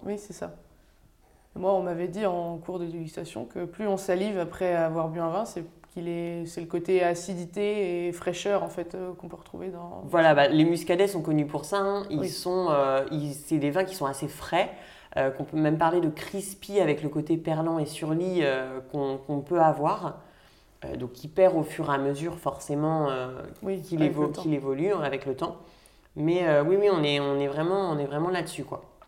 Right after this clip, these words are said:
Speaker 1: Et donc là, vous l'avez dit, vous, vous allez l'élever sur lit, euh, six à neuf mois.
Speaker 2: Voilà.
Speaker 1: Et après, euh, vous le mettez directement en bouteille ?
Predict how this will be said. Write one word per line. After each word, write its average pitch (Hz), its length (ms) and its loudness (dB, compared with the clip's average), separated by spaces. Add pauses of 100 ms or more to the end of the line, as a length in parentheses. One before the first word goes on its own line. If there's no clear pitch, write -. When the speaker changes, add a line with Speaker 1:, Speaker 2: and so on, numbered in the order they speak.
(320)
Speaker 1:
Et 196 60 -4
donc 185 180 -2
là, 247 120 2
vous 220 80 0
l'avez 175 220 0
dit, 190 180 -8
vous, 190 300 -4
vous 175 220 -6
allez 185 140 -2
l'élever 185 200 -4
sur 185 220 -8
lit, 185 240 -2
euh, 170 120 -4
six 170 260 -14
à 170 60 -4
neuf 165 240 -10
mois. 196 180 -6 (100)
Speaker 2:
Voilà. 135 420 0 (300)
Speaker 1:
Et 185 180 0
après, 226 520 -2
euh, 180 580 2
vous 165 80 -6
le 185 60 -2
mettez 185 220 -4
directement 196 380 -4
en - 20 -2
bouteille ? 190 320 -8